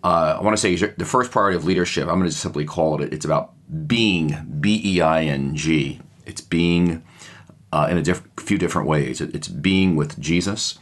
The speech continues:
communion, relationship, abiding in him. It's, it's waiting before the Lord. It's, it's in silence. It's cultivating silence. It's sitting in silence. It's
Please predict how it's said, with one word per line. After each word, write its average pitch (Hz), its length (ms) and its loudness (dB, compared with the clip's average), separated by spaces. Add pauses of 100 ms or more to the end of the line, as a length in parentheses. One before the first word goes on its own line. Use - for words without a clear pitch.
(300)
communion, 80 840 2
relationship, 76 520 -2
abiding 71 440 0
in 71 80 0
him. 67 260 -8
It's, - 320 -6 (560)
it's 78 400 -2
waiting 90 640 2
before 85 340 0
the 85 80 2
Lord. 80 380 2
It's, - 440 -8
it's - 540 -8
in - 120 -8
silence. - 680 -2 (680)
It's - 240 -8
cultivating 80 800 0
silence. 50 640 -6
It's - 180 -8
sitting 98 720 2
in 73 320 -6
silence. 64 680 -6
It's - 280 -6